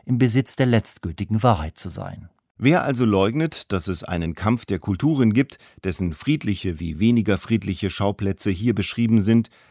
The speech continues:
Speaker 2: blendet die nicht opportunen Teile der Wirklichkeit ebenso aus,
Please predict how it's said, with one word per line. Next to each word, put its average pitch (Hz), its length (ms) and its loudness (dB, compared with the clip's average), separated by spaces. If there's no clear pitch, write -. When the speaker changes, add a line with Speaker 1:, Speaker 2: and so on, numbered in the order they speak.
Speaker 2:
blendet 135 480 2
die 104 100 4
nicht 139 280 2
opportunen 95 560 -2
Teile 107 340 0
der 87 200 -2
Wirklichkeit 95 640 -2
ebenso 110 500 2
aus, 123 320 2